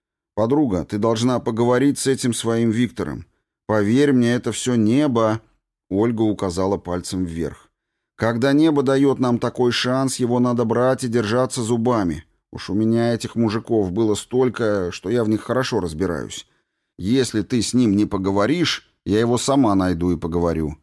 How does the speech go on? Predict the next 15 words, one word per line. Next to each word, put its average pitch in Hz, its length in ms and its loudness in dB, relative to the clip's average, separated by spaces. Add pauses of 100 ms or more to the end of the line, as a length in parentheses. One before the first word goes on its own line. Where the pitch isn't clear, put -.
Если 90 320 -2
он 95 160 2
женат 107 380 0
на 90 120 0
этой 98 160 -4
сучке, - 420 -4
просто 135 440 -2
дам 104 220 2
ему 98 280 2
в 87 100 -2
морду". 78 420 -2 (340)
"Оль, 107 300 0
не 107 120 4
вздумай 143 480 2
даже". 95 500 0